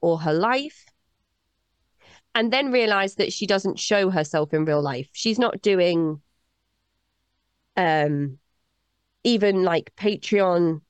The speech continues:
live talks or, or Facebook, uh, calls with, with, with people. It's all done, it's all done virtually with no cameras, no recording, no filming. So, you know,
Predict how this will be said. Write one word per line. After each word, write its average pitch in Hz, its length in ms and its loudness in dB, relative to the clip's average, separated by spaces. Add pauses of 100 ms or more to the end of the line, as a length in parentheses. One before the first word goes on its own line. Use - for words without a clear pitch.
(460)
live 202 320 0
talks 165 400 -2
or, 156 260 2
or 165 260 2
Facebook, 226 680 -2 (840)
uh, 170 360 0 (100)
calls 202 540 0
with, 165 400 0
with, 180 260 -2 (240)
with 175 200 -2
people. 156 540 0
It's 196 260 -2
all 240 360 0
done, 190 560 0 (720)
it's 196 180 -6
all 233 220 2
done 196 380 0
virtually 180 680 -2
with 160 220 -8
no 220 180 2
cameras, 180 460 -2
no 190 120 2
recording, 175 520 2
no 175 180 2
filming. 156 640 0 (640)
So, 202 260 0
you 226 120 0
know, 165 200 0